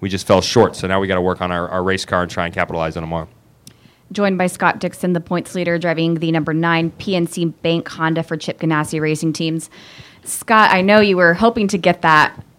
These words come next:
Speaker 2: that point for pole, uh, heading out of today, but ultimately, are you happy with what you guys have heading into tomorrow's race?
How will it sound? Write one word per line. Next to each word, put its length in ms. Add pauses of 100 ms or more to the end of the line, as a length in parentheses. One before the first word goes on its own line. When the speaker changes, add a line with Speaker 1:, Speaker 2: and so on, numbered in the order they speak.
(320)
Speaker 2:
that 240
point 280
for 140
pole, 500 (140)
uh, 320
heading 340
out 160
of 220
today, 460
but 340
ultimately, 480
are 60
you 140
happy 360
with 300
what 280
you 80
guys 260
have 280
heading 240
into 220
tomorrow's 380
race? 440